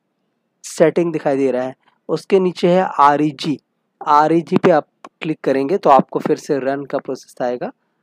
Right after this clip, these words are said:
आप उसको भी run कर देंगे। अब उसके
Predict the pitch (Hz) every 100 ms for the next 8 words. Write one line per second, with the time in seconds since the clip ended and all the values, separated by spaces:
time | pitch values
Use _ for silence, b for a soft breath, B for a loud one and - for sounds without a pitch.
0 | - 143 - 139 - 147 151 233 - _
1 | _ - 185 151 135 131 110 113 113 127
2 | _ _ _ _ - 165 196 185 - -